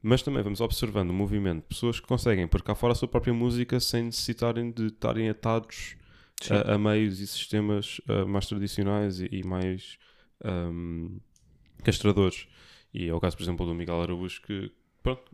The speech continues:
Speaker 1: não está associado a nenhuma produtora já há uns largos anos.
Speaker 2: Tem, tem a sua
Speaker 1: Ele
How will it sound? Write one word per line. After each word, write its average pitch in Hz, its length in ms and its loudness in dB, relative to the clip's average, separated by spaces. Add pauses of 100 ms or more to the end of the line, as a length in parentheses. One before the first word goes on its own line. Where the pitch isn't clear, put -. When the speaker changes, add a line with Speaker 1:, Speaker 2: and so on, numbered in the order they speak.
(400)
Speaker 1:
não 104 180 0
está 104 160 2
associado 104 400 0
a 104 40 4
nenhuma 110 240 2
produtora 120 420 2
já 123 120 4
há 123 100 4
uns 120 300 -4
largos 110 320 0
anos. 123 100 4
Speaker 2:
Tem, 113 140 8
tem 110 160 10
a 107 40 8
sua - 140 6
Speaker 1:
Ele 151 60 2